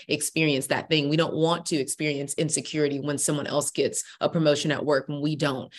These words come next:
But that insecurity still is a part of us. That revs up that jealousy, that thing. Well, when I'm in a valley, I try to figure out,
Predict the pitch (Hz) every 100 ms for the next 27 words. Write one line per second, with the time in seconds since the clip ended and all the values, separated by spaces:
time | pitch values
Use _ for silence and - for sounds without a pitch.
0 | - - 156 156 180 170 175 190 214 160
1 | - 160 160 151 - 160 180 131 131 -
2 | 156 - 143 156 156 147 160 165 147 135
3 | 131 160 156 147 151 143 - - 175 143
4 | 165 180 165 165 - - - - _ 185
5 | 185 247 269 160 156 190 240 175 - 180
6 | 180 - 233 262 370 381 - 233 180 175
7 | 160 160 -